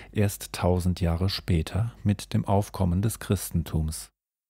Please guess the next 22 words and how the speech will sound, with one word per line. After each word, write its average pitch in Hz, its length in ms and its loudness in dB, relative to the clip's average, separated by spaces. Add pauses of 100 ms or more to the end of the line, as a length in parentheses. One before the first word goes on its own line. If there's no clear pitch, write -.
(680)
Das 82 300 -2
wahre 92 460 4
und - 260 0
ursprüngliche 107 720 2
Christentum 113 880 2
war 95 240 2
allerdings 95 380 4
von 98 240 2
kurzer 113 420 2
Dauer. 98 420 2 (1080)
Es 92 180 2
wurde 92 160 4
schnell 85 320 2
durch 101 260 0
einen 92 200 4
institutionalisierten 95 1400 2
Behemoth, 85 800 4
also - 200 -10
einen 73 320 -2 (200)
Koloss, 82 600 0
ein 80 320 -6 (380)
Riesenungetüm, 82 960 0